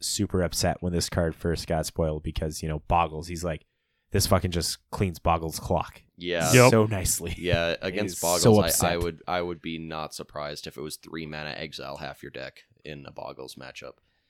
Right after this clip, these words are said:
Speaker 1: I know there's a lot of, uh, Reddit posts talking about the numbers at the time of Tasha's Hideous Laughter, and I think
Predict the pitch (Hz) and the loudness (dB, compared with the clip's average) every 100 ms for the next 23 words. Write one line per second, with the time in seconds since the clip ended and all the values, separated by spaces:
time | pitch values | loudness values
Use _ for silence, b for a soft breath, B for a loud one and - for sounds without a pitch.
0 | - 98 101 98 92 90 92 92 90 85 | 0 6 8 8 6 4 2 4 2 2
1 | 85 87 82 82 92 92 - 90 - 87 | 0 0 0 2 0 0 2 2 2 0
2 | 82 87 85 87 82 80 78 - 85 - | -2 -2 -2 -2 -2 0 -2 -2 -6 -6
3 | - 82 80 - 80 78 80 - 82 78 | -4 -2 -2 0 -2 -2 -6 -2 0 0
4 | - 78 78 - 78 80 82 - - - | -2 -2 -2 -2 -2 -2 -6 -8 -18 -6
5 | 95 90 - | -4 -4 -10